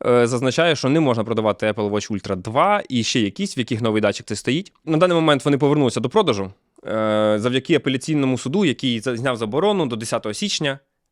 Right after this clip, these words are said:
Але не думаю, що це дуже рятує, знову ж таки, Apple, тому що, е, єдине поки що, що вони змогли зробити, це випустити апдейт П З для цих годинників, який начебто має цю проблему виправити.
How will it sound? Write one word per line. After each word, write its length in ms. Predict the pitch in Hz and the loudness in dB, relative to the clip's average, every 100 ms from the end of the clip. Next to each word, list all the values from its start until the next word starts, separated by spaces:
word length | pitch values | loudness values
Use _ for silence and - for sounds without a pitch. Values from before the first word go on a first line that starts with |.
| _ | _
Але 240 | 131 165 165 | 2 4 4
не 120 | 165 | 2
думаю, 240 | 180 185 | 2 0
що 100 | - | 0
це 120 | - | -4
дуже 240 | 151 143 131 | 0 2 2
рятує, 320 | 123 135 113 | 2 2 2
знову 220 | 117 110 | 0 -2
ж 60 | 101 | -2
таки, 200 | - 120 | -2 0
Apple, 300 | 175 175 156 | 0 0 -2
тому 260 | 135 139 | -4 -4
що, 580 | 135 - 135 131 131 123 - _ _ _ _ _ | -4 -2 0 4 4 2 -2 _ _ _ _ _
е, 160 | - 117 | -2 2
єдине 280 | 127 170 156 | 4 4 4
поки 220 | 135 147 | 0 -2
що, 120 | 120 | -2
що 120 | 131 | -2
вони 600 | 135 131 127 120 117 113 90 113 | 0 2 2 2 2 0 -2 -2
змогли 280 | 123 131 135 | 0 0 0
зробити, 400 | 123 135 202 147 | 0 0 0 0
це 120 | 127 | 0
випустити 920 | 135 139 127 - 120 127 117 110 107 - - | -2 -4 -8 -12 -4 0 2 2 0 -4 -6
апдейт 500 | 113 120 123 113 - | -4 2 0 0 -2
П 120 | 113 | 0
З 340 | 151 180 196 - | 2 0 -2 -8
для 320 | 113 110 113 | -6 0 2
цих 200 | 107 123 | 0 -2
годинників, 520 | 113 117 196 151 113 107 | -2 -2 -2 -2 -4 -4
який 200 | - 123 | -2 -2
начебто 440 | 147 - 123 117 | -2 -4 -6 -4
має 240 | 120 123 | 0 -2
цю 120 | 117 113 | -4 -4
проблему 380 | 113 120 113 | -2 0 0
виправити. 640 | 113 - 135 120 117 104 | 0 0 0 0 0 -2